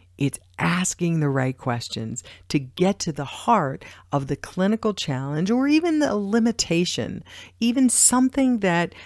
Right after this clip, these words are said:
the doctor has been using or a procedure that he has been doing for years, and yet with the advent of your product,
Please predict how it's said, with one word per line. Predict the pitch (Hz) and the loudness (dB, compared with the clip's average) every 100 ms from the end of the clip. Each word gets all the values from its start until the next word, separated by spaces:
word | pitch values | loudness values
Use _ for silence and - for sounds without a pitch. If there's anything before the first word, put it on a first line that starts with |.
| - | -8
the | 156 | -4
doctor | 170 175 202 208 | -2 -4 -2 -2
has | 180 165 147 | 0 0 -2
been | 151 135 | -4 -2
using | 131 127 165 220 220 233 226 220 | -4 -4 0 2 2 2 2 2
or | 143 | 2
a | 131 | 0
procedure | - 131 - 196 214 220 | -4 -4 0 2 2 2
that | 175 156 | 2 -2
he | - 160 | -2 -2
has | 147 | -2
been | - 143 | -4 -6
doing | 139 196 220 220 | 0 2 2 2
for | - 151 | -2 -6
years, | 139 147 196 254 277 302 294 - - - - | -6 -2 2 2 2 0 -4 -12 -20 -20 -8
and | - 170 | -2 0
yet | 175 190 226 220 - - | 2 4 6 4 -2 -18
with | - 156 | -4 -2
the | 160 - | -2 -4
advent | - 202 208 190 165 156 | 0 2 2 2 2 -2
of | 139 | 0
your | 180 233 | 4 4
product, | 240 - 139 131 131 | 4 2 2 2 -2